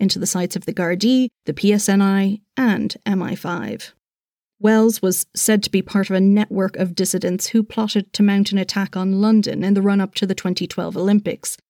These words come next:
However, he was distrusted by many Republicans and eventually drifted away from the group after being accused of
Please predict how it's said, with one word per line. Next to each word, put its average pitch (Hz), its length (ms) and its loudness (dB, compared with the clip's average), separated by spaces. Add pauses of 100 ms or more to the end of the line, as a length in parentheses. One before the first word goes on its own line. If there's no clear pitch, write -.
(180)
However, 208 380 2
he 233 200 0
was 208 240 4
distrusted - 920 -4
by 190 160 0
many 190 260 2
Republicans 180 720 -6 (200)
and 220 140 2
eventually 214 440 4
drifted 202 460 0
away 190 280 2
from 180 200 -2
the 170 80 -4
group 165 340 -6
after 190 340 -2
being 185 280 0
accused 196 500 -2
of 170 140 -8